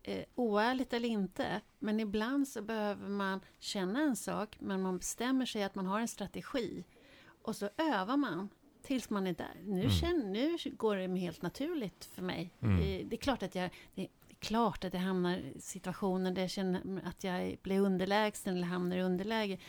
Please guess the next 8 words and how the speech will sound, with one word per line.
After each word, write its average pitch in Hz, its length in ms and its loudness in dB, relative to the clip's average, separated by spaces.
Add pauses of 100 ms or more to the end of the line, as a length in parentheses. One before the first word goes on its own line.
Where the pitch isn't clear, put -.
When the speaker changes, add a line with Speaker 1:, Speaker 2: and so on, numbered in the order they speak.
(340)
Speaker 1:
Men 196 140 0
de 190 180 2
är 185 100 0
ju 185 100 -2 (640)
väldigt 196 540 0
mycket 175 640 -6
färre 214 580 -2 (100)
idag 175 640 -6